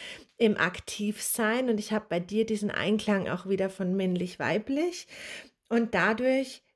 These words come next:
dass du da wieder mehr in die Balance kommst, wieder mehr Wachstum, ja.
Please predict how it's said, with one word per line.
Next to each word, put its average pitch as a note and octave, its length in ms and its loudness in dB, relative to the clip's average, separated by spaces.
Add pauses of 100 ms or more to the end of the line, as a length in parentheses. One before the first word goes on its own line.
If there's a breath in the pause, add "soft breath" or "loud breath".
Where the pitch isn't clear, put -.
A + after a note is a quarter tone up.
(120)
dass G#3+ 180 0
du G#3+ 100 -8
da G#3 360 2
wieder A3+ 180 2
mehr G3 260 2
in G#3 100 2
die G#3 80 -6
Balance E3+ 680 -2
kommst, B3+ 600 -8 (340 loud breath)
wieder A3 260 4
mehr G#3 380 2
Wachstum, F#3 680 -4
ja. F#3+ 300 0